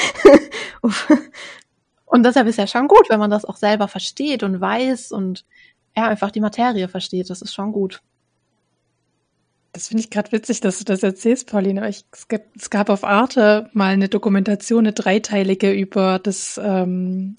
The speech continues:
Speaker 3: über Karl Lagerfeld
Speaker 2: Ah!
Speaker 3: und
Speaker 2: Mein
Speaker 3: über
Speaker 2: Gott.
Speaker 3: das Haus, die Ohr, ich glaub, bei die Ohr, nee, war der bei die Ohr? Nee.
Speaker 2: Chanel. Und
Speaker 3: Chanel,
Speaker 2: Fendi.
Speaker 3: danke,
Speaker 2: Und
Speaker 3: Entschuldigung.
Speaker 2: Chloé.
Speaker 3: Bei Chanel war der natürlich, selbstverständlich. Und da war ja Hauptdesigner ganz, ganz lange.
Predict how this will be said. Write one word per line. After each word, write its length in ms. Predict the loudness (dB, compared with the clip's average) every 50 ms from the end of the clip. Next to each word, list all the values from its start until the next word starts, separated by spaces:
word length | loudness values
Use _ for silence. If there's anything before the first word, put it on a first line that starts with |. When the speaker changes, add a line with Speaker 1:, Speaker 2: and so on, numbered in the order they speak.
| -8
Speaker 3:
über 160 | -4 0 0 0
Karl 240 | 0 0 2 2
Lagerfeld 800 | 4 4 4 4 4 2 0 2 0 2 2 2 0 -2 -4 2 6
Speaker 2:
Ah! 140 | 8 8 8 6 0 -14 -18 -10 -2 4 6 6
Speaker 3:
und 140 | 8 6 6
Speaker 2:
Mein 100 | 4 2
Speaker 3:
über 100 | 2 2
Speaker 2:
Gott. 160 | 2 2 2
Speaker 3:
das 80 | 4 4
Haus, 380 | 4 4 4 4 2 -2 -2 -2 -6 -6 _ -2
die 100 | 0 0
Ohr, 240 | 4 4 4 6 4
ich 100 | 4 2
glaub, 120 | 0 2
bei 100 | 2 2
die 100 | 2 2
Ohr, 200 | 2 0 0 -2 -2
nee, 160 | -4 -2 0
war 100 | 2 2
der 100 | 2 2
bei 80 | 2 0
die 100 | 0 -2
Ohr? 220 | -2 -2 0 0
Nee. 140 | 0 0 -2
Speaker 2:
Chanel. 460 | 0 2 4 4 4 2 0 -2 -6 -12 _ _ _
Und 160 | 0 0 2
Speaker 3:
Chanel, 300 | 4 4 6 6 8 6
Speaker 2:
Fendi. 160 | 6 4 0 2 4
Speaker 3:
danke, 200 | 6 8 8 8
Speaker 2:
Und 60 | 6
Speaker 3:
Entschuldigung. 500 | 6 6 6 6 6 6 4 0 -2 -6
Speaker 2:
Chloé. 280 | -10 -12 -12 -4 2
Speaker 3:
Bei 120 | 4 4 6
Chanel 420 | 8 8 8 8 8 6 6 6
war 120 | 6 6 6
der 140 | 6 4
natürlich, 540 | 4 4 2 4 8 10 10 12 10 10 8
selbstverständlich. 920 | 6 4 4 4 2 0 2 0 0 0 0 0 2 2 2 2 0 -2 0
Und 140 | 2 4 6
da 80 | 6
war 80 | 6 6
ja 160 | 6 6 6
Hauptdesigner 640 | 6 4 2 2 0 0 2 4 4 2 2 2 0
ganz, 220 | 0 0 -2 -2
ganz 220 | -2 -4 -4 -2 -2
lange. 260 | -2 -2 -2 -4 -6